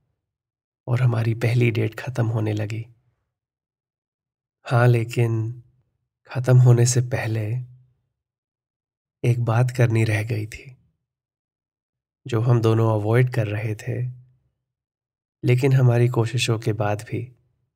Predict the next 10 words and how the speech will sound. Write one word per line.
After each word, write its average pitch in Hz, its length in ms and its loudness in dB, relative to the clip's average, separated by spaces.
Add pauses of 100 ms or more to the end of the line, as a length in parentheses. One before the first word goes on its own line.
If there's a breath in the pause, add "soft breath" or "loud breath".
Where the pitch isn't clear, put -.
(640)
वक्त 113 420 -2
ने 110 140 0
हमें 107 280 0
उस 104 160 -2
सवाल 104 320 -2
से - 160 -2
मिला 107 300 -4
दिया 120 340 -10 (2000)
कि 113 320 -4
अब 131 260 2